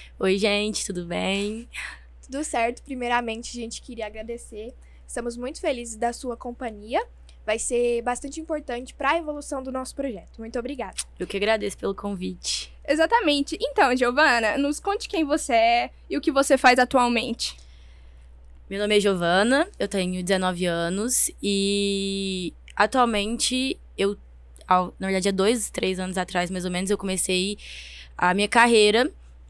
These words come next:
Speaker 1: por imprevistos, assim, da vida. É, em dois mil e vinte, que foi o ano que começou a pandemia, eu tava no terceiro colegial. E meus planos era prestar o vestibular da ufo, né, que era, ia ser em maio.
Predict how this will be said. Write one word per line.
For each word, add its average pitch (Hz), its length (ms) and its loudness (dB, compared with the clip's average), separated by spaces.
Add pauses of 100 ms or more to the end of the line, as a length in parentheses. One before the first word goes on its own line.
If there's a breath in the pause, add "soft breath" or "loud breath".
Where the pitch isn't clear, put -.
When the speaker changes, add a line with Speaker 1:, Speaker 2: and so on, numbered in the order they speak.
(520)
Speaker 1:
por 285 340 6 (180)
imprevistos, 254 600 4
assim, 240 240 0
da 226 180 8
vida. 175 480 0 (160)
É, 180 800 4 (180)
em 214 80 2
dois 208 220 8
mil 233 140 4
e - 40 4
vinte, 220 720 2
que - 80 -8
foi 208 200 4
o - 40 6
ano 190 200 0
que - 120 -8
começou 190 300 -2
a 180 40 -8
pandemia, 196 400 4
eu 254 40 2
tava 202 160 2
no 196 80 -4
terceiro 196 300 -6
colegial. 180 580 -2 (640 loud breath)
E 202 480 2
meus 208 240 6
planos 226 600 4
era 202 420 6 (360)
prestar 196 340 4
o 180 60 2
vestibular 180 340 0
da 180 140 2
ufo, 277 360 -4 (100)
né, 196 280 2
que 190 320 -2
era, 180 100 2
ia 196 160 2
ser 190 140 2
em 208 100 2
maio. 220 560 4